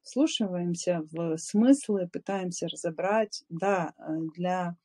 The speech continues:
неарабов бывает еще и сложность в том, что мы понимаем, но, э,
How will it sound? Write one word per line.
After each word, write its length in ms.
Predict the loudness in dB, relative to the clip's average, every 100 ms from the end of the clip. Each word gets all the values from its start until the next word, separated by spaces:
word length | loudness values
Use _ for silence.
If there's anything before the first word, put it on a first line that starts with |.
| _ _ _ -4
неарабов 580 | -2 2 4 4 0
бывает 500 | -2 -2 2 0 0 -4
еще 220 | -6 -6
и 40 |
сложность 640 | -2 2 2 2 -4 -4 _
в 40 |
том, 220 | -2 0
что 220 | -2 -6 -8
мы 120 | -6
понимаем, 680 | -4 -2 2 6 6 4 -2 _ -20 -20 _ 4
но, 320 | 6 6 2 0
э, 240 | 2 2